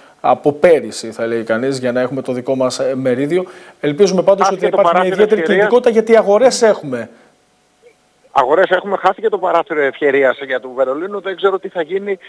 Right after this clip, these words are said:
Speaker 2: και με του Λονδίνου, η οποία είναι κάποια στιγμή στις αρχές Νοεμβρίου. Θα ήταν καλό αν μπορούσαμε να έχουμε μια κάποια παρουσία και εκεί.
Speaker 1: Από την άλλη, το ζήτημα των υποδομών είναι πάντα εκείνο που μας πληγώνει, παρά τις προσπάθειες που κάνουν οι άνθρωποι του τουρισμού.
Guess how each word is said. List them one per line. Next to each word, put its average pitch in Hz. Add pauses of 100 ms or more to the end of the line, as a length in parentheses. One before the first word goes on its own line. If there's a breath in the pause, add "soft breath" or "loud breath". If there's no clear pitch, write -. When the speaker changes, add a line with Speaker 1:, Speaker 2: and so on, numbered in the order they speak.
(180 loud breath)
Speaker 2:
και 185
με 156
του 170
Λονδίνου, 160
η 185
οποία 180
είναι 175
κάποια 175
στιγμή 170
στις 165
αρχές 175
Νοεμβρίου. 156 (1700 soft breath)
Θα 160
ήταν 160
καλό 151
αν 135
μπορούσαμε 131
να 135
έχουμε 127
μια 127
κάποια 120
παρουσία 117
και 110
εκεί. 98 (920 soft breath)
Speaker 1:
Από 135
την 156
άλλη, 190
το 175
ζήτημα 170
των 160
υποδομών 147
είναι 147
πάντα 139
εκείνο 131
που 117
μας 123
πληγώνει, 160
παρά 190
τις 190
προσπάθειες 196
που -
κάνουν 196
οι 196
άνθρωποι 190
του 185
τουρισμού. 165